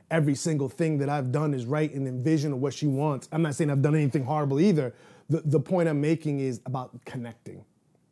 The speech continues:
and not dismissing. I think a lot of times people hear things that are outside of their intellectual reality or experience,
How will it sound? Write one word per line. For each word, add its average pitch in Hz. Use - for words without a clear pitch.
and 139
not 139
dismissing. 117
I 120
think 135
a 127
lot 135
of 139
times 127
people 147
hear 139
things 131
that 117
are 113
outside 123
of 117
their 117
intellectual 120
reality 113
or 104
experience, 117